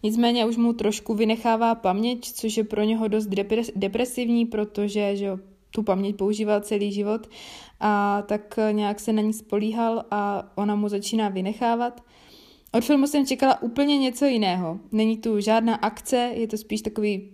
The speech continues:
trošku psychologický film, citlivý, eh, určitě spíš než nějaký detektivní, ale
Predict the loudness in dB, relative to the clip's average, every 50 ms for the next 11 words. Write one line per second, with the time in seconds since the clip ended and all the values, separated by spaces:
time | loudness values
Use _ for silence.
0 | -12 -6 -6 -6 -6 -6 -8 -6 -6 -6 -2 0 0 2 2 0 -2 -4 -6 -6
1 | -4 -4 -4 -4 -2 -2 -2 0 2 0 0 0 -4 -6 -2 -2 -2 0 0 0
2 | 0 0 -2 -4 -8 -16 -20 -20 -20 -20 -18 -6 -2 0 0 2 0 0 -2 -2
3 | -4 -8 -8 -6 -6 -4 -4 -2 -2 -2 -2 -2 -4 0 0 2 0 2 2 0
4 | 0 -2 -2 -4 -2 -2 0 0 -2 -2 -4 -4 -4 -2 0 0 0 0 -2 -4
5 | -2 0 0 2 2 2 0 -2